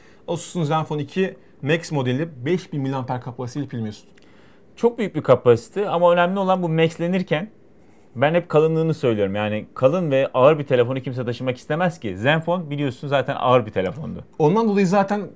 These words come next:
Speaker 1: şu anki Zenfone kadar da kalın
Speaker 2: Ha,
Speaker 1: olabilir.
Speaker 2: olabilir,
Speaker 1: Zaten çok iyi bir
Speaker 2: evet.
Speaker 1: telefon değildi. Ee, Ekim ayında piyasaya çıkacağı için Asus tam anlamıyla tüm teknik özellikleri açıklamadı ama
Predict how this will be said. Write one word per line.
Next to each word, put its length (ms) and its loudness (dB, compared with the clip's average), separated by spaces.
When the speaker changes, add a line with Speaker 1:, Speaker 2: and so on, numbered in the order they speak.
Speaker 1:
şu 180 -2
anki 160 0
Zenfone 320 0
kadar 260 2
da 60 0
kalın 140 0
Speaker 2:
Ha, 80 2
Speaker 1:
olabilir. 240 6
Speaker 2:
olabilir, 280 12
Speaker 1:
Zaten 160 12
çok 40 12
iyi 80 12
bir 40 12
Speaker 2:
evet. 120 8
Speaker 1:
telefon 400 2
değildi. 340 -2
Ee, 360 2
Ekim 240 0
ayında 180 2
piyasaya 320 0
çıkacağı 380 2
için 220 -6
Asus 340 -6
tam 180 0
anlamıyla 360 0
tüm 180 -8
teknik 320 -6
özellikleri 400 -2
açıklamadı 480 -2
ama 260 -2